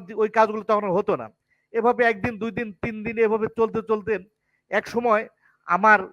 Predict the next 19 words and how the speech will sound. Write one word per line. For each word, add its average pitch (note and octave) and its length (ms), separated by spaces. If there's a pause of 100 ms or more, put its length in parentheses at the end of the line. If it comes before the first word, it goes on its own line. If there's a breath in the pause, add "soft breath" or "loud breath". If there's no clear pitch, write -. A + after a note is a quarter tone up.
(140)
ওই G#3+ 160
ধরনের A#3+ 400 (160)
কর্মকাণ্ডগুলো G#3+ 1000 (340)
আমার G3 240
কাছ - 320
থেকে A3 320 (340)
সরে A3 300
গেল A3 180
এবং G3+ 260
আমি G3+ 320 (360)
ডেল্টা G3 380
লাইফের G3 340
প্রতি G3+ 240
মনোযোগী F3+ 480
হলাম। A#2+ 240 (1400)
ডেল্টা G3 340
লাইফের A3+ 220 (180)
মনোযোগী G#3+ 440
হতেই G#3 520